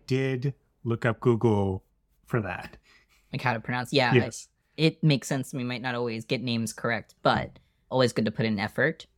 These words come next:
Speaker 1: Yeah.
Speaker 2: Yeah, I know Ouroboros. I really liked him as well because he was in Everything Everywhere All at Once.
Speaker 1: That was
Speaker 2: one of the best fucking films ever.
Speaker 1: Yeah, that was his re-breakout role. Um,
Speaker 2: Absolutely fantastic for those who haven't seen that movie.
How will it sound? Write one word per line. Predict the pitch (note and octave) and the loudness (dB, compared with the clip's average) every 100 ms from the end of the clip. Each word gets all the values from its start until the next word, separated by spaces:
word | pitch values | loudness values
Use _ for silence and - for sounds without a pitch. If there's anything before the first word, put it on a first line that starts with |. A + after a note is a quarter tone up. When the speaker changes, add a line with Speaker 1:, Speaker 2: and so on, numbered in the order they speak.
| _ | _
Speaker 1:
Yeah. | B2+ G2+ B2 _ _ _ _ | -10 -10 -12 _ _ _ _
Speaker 2:
Yeah, | D#3 D#3+ | 2 4
I | C#3+ | 6
know | D#3 D#3 D3+ C#3+ | 4 4 2 2
Ouroboros. | D3 C#3 C3+ C3 C3+ E3 - - | 4 4 4 4 4 0 -4 -2
I | C3 | 0
really | C#3 D3+ D#3+ D#3 | 2 4 4 4
liked | C#3+ C#3 | 2 2
him | C3+ | -4
as | B2+ | -2
well | D3 C#3 E3 | 2 4 4
because | D3 B2 - F#3 F3+ B2 A#2+ B2 B2 - | 0 -6 -4 -2 0 0 -2 -6 -10 -16
he | - - G3 | -16 -10 -4
was | G3+ D#3 C#3+ | 0 2 2
in | C3 A#2+ | -2 -2
Everything | B2+ C#3 C3+ | -4 -4 -2
Everywhere | A#2+ B2 A#2+ A#2 | -2 -2 -2 -2
All | A#2+ | -2
at | A2 | -2
Once. | C#3 C#3 F3 - - - - _ _ | -2 -2 -2 -6 -12 -12 -14 _ _
Speaker 1:
That | B2 A#2 | 0 4
was | C3+ C#3 | 4 4
Speaker 2:
one | C3+ | 4
of | C3 | 2
the | A#2 | -2
best | A#2 D#3 C3+ - | -2 2 2 2
fucking | - C3+ B2+ B2 | -2 -4 -4 -4
films | B2+ A#2 - | -4 -4 -4
ever. | B2 C#3+ G#2+ C3 E3+ - | -4 -4 -6 -8 -12 -10
Speaker 1:
Yeah, | B2 | -6
that | A2+ B2+ | -2 0
was | C3 | 0
his | C3 A2+ | 2 0
re-breakout | G#2 A2+ D3+ D3 C#3+ C#3+ C#3+ C3+ A#2 | 0 2 2 4 6 6 6 6 6
role. | G2+ F#2+ E2+ E2+ _ _ _ _ _ - | 2 -2 -4 -8 _ _ _ _ _ -10
Um, | A2+ G#2 G2+ G2+ | -8 -8 -10 -2
Speaker 2:
Absolutely | E3+ F3+ - F3 D3+ | 2 2 2 2 2
fantastic | C#3 B2+ B2 C3+ C#3 C3+ | 2 0 2 0 0 -2
for | - | 0
those | C3 B2+ | 0 0
who | B2 | 0
haven't | B2 A#2 | 0 -2
seen | - B2 | -4 -4
that | B2 B2 | -2 -2
movie. | C3+ C#3 C#3 F3 | -4 -6 -4 -6